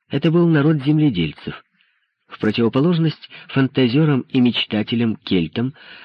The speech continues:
они отличались трезвым практическим умом. Именно от крестьянской натуры саксов английский характер наследует свою склонность ко всему естественному, простому,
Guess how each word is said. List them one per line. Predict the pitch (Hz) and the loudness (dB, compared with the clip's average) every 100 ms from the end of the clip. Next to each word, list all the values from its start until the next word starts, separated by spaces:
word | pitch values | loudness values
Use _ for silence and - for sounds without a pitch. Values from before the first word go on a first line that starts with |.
| - | -6
они | 104 135 | -2 0
отличались | 180 123 113 147 156 143 - | 0 -2 -2 0 0 -2 -4
трезвым | 101 107 104 117 156 | 0 2 2 0 -2
практическим | 151 101 - 98 110 - - 120 - | -2 -4 -4 -4 -4 -8 -4 -4 -4
умом. | 127 107 80 69 - _ _ _ _ _ - - | -4 -2 -4 -8 -16 _ _ _ _ _ -20 -2
Именно | 135 165 175 175 160 | 2 4 4 2 0
от | 147 - | -4 -2
крестьянской | 139 139 - 135 156 156 151 | 0 0 0 0 0 0 0
натуры | 147 123 147 151 | 0 0 0 0
саксов | 139 110 - 90 - - - - | -2 -4 -6 -10 -10 -20 -18 -2
английский | 107 98 104 98 - 101 | 0 4 2 2 -2 -4
характер | 107 101 117 - 143 - - - | -2 -2 -4 -6 -8 -8 -20 -4
наследует | 104 104 - 110 117 123 - | -2 -2 -2 -2 0 -2 -2
свою | 104 101 | -2 -2
склонность | - 101 107 113 127 - - - | -2 -2 0 0 -4 -10 -20 -6
ко | 107 | -4
всему | 95 110 104 | -2 0 2
естественному, | 92 - - 95 - 110 113 120 127 | 0 -2 -4 -4 -4 -6 -4 -4 -4
простому, | 104 90 - 98 98 110 | -4 -6 -4 -4 -4 -4